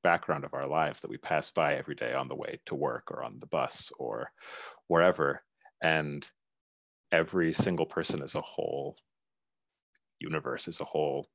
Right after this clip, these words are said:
story, is a whole pile of stories. And j-, so just, just setting up that, that dynamic. Here's, here's a person who may be, who may be in the background and who, you know, the book is set,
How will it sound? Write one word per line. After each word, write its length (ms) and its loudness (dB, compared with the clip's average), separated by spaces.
story, 440 -2
is 120 -8
a 40 -8
whole 220 -2
pile 340 0
of 100 -12
stories. 580 -6
And 540 2
j-, 100 -6
so 160 0
just, 260 6
just 140 6
setting 220 8
up 160 4
that, 220 6
that 320 2
dynamic. 580 -2
Here's, 240 6
here's 220 4
a 60 2
person 320 0
who 120 -4
may 160 0
be, 300 -6
who 80 0
may 100 6
be 140 2
in 100 -2
the 80 -6
background 560 -4
and 120 2
who, 380 4
you 60 -2
know, 60 4
the 100 -2
book 300 4
is 120 2
set, 320 4